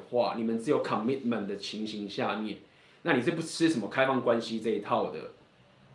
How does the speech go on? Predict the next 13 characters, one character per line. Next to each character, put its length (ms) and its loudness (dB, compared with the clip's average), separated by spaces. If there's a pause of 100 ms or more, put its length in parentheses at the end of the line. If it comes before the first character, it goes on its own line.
(600)
那 120 8
如 140 12
果 100 12
你 80 4
是 100 4
属 140 0
于 80 0
渣 320 6
男 160 2
系 220 -2
列 100 2
的 120 4
话， 380 2